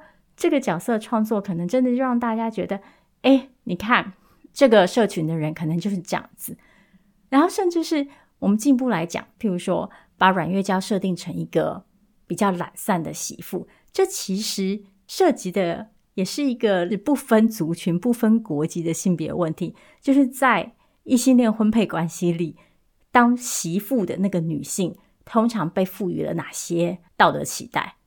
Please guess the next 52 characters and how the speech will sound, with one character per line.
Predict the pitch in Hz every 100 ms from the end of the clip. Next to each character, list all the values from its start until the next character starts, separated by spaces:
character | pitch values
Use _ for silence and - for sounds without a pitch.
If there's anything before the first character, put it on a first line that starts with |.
| _ _ _ _ _ _
所 | - 415
以 | 359 285
这 | -
其 | 403 277
实 | 262 262
是 | 285
一 | 247
个， | 214 180 202 - _ _
一 | -
个 | 190 214
串 | - 233 185
一 | 170
个， | 175
一 | 175
个 | 180
串 | 185 - 185
一 | 156
个， | 151 147
然 | 156 143
后 | - 196 185 - _ _ _ -
每 | 190 185 165
一 | 180 233
个 | - 254 202 175
层 | - 180
面 | 156 214 226 190
其 | -
实 | 185 190
都 | 196
跟 | 185 208
下 | - 214 165
一 |
个 | 175
层 | 170 175
面 | 165 185
息 | 180 -
息 | 151 -
相 | 170 - 170 170
关 | 175 170
的 | -
问 | 165 160
题。 | - - 175 - _ _ _ _ _
那 | 339
我 | 320 240
觉 | 220 190
得 | 185 233 208 - _ _ _ _ _ _ _
我， | 247 247 240 -
我 | 226
会 | 254
希 | 311 - 302
望 | 302 220
我 |
们 | 160 160